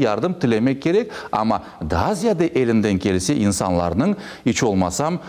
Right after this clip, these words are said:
бер ярдә сес чыгарып, э, безнең, э, алып барган эшләремезгә кушылып, элендән килгәне кадәр безләргә, э, ярдәм этмәк кирәк. Бу шәкелдә о үзенә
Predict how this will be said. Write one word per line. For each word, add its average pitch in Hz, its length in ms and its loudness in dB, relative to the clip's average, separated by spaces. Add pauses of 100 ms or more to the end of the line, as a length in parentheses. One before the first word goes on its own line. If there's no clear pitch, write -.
(100)
бер 113 220 2
ярдә 90 300 2
сес 110 360 -2
чыгарып, 151 540 -2 (340)
э, 90 720 0
безнең, 113 460 0
э, 104 160 -2 (160)
алып 107 180 0
барган 113 300 -2
эшләремезгә 98 680 0
кушылып, 123 720 -2
элендән 110 380 0
килгәне 101 400 0
кадәр 107 320 -4
безләргә, 113 560 2 (400)
э, 95 140 0
ярдәм 117 500 0
этмәк 104 240 0
кирәк. 185 320 0
Бу 131 180 2
шәкелдә 160 560 2 (140)
о 247 240 2 (100)
үзенә 151 680 2